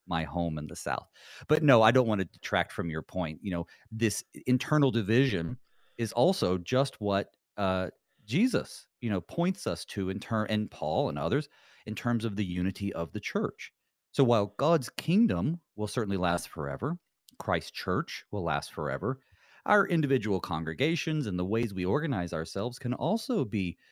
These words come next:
usurped by internal strife and division, you know? And so this was very much Paul,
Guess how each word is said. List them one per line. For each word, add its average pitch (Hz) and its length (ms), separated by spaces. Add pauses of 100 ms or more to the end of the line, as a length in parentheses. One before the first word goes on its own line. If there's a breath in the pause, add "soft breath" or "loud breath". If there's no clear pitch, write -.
(160)
usurped - 640
by 95 400 (300)
internal 110 640
strife 113 640
and 123 160
division, 135 580
you 80 120
know? 120 200
And 156 100
so 131 120
this 139 200
was 135 140
very 143 400
much 139 380
Paul, 143 520